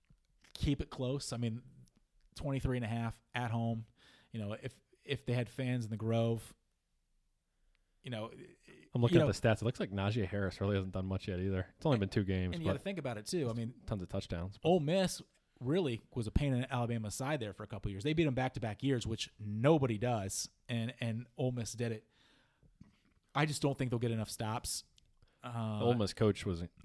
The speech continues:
Speaker 2: incredible recruiter. I f-, I forget his name. You probably remember.
Speaker 1: Hugh Freeze.
Speaker 2: Yeah.
Speaker 1: He's coach. He's the head coach at Liberty. He, he had a, he was the one that was
Speaker 2: Bolton.
Speaker 1: using his, his cell phone to call, like, uh, escort services or something like that. I mean,
Speaker 2: Yep.
Speaker 1: incredible.
Speaker 2: But he was
Speaker 1: He's
Speaker 2: bringing in ringers, man. They had,
Speaker 1: Yeah.
Speaker 2: they had a ton of
Speaker 1: Yeah,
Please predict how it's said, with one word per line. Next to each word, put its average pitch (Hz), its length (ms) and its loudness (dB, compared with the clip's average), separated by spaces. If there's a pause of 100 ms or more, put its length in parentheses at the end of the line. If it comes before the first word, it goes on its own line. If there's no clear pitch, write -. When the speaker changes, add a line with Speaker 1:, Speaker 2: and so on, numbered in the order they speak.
Speaker 2:
incredible 98 420 2
recruiter. 95 500 2
I - 280 -14
f-, 120 100 -6
I - 20 -20
forget 92 200 -2
his 82 100 -4
name. 87 200 -2
You 90 80 -2
probably 87 220 -6
remember. 90 300 -6 (200)
Speaker 1:
Hugh 135 120 2
Freeze. 123 380 -4 (100)
Speaker 2:
Yeah. 101 200 0
Speaker 1:
He's 120 160 -6
coach. 123 300 -2
He's 127 140 -4
the 127 60 0
head 127 100 -4
coach 117 180 -4
at 101 80 -10
Liberty. 92 220 -8
He, 101 160 -6 (200)
he 120 40 -2
had 107 80 -4
a, 104 100 -6 (380)
he 170 100 6
was 156 100 8
the 147 60 4
one 139 80 6
that 135 80 4
was 123 80 4
Speaker 2:
Bolton. 120 140 10
Speaker 1:
using 127 160 6
his, 123 200 4 (240)
his 139 160 6
cell 139 260 8
phone 135 380 6
to 120 220 2
call, 120 320 2
like, 110 280 0
uh, 107 320 0
escort 135 340 0
services 135 440 0
or 131 40 0
something 131 280 0
like 135 140 0
that. 135 220 2
I 117 40 0
mean, 113 120 4
Speaker 2:
Yep. 101 120 2 (480)
Speaker 1:
incredible. 123 280 0
Speaker 2:
But 117 60 6
he 135 40 12
was 170 100 12
Speaker 1:
He's 117 40 6
Speaker 2:
bringing 120 180 10
in 104 100 6
ringers, 117 320 6
man. 101 300 4
They 123 140 2
had, 127 80 4
Speaker 1:
Yeah. 202 140 4
Speaker 2:
they 127 80 -2
had 117 100 2
a 92 100 -14
ton 123 260 2
of 95 160 0 (140)
Speaker 1:
Yeah, 190 160 -4